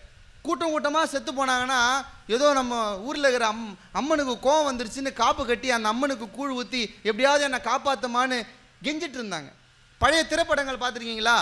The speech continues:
ஹார்ட் அட்டாக்னு வந்தாலே முடிஞ்சு போச்சுன்னு அர்த்தம்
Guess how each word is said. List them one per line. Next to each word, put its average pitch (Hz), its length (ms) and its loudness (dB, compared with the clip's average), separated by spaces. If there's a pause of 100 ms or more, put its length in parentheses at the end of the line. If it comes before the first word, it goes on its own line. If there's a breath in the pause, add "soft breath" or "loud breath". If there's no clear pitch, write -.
(360)
ஹார்ட் 262 300 0
அட்டாக்னு 269 500 -2
வந்தாலே 269 580 4 (840)
முடிஞ்சு 277 300 -4
போச்சுன்னு 233 340 -2
அர்த்தம் - 260 -12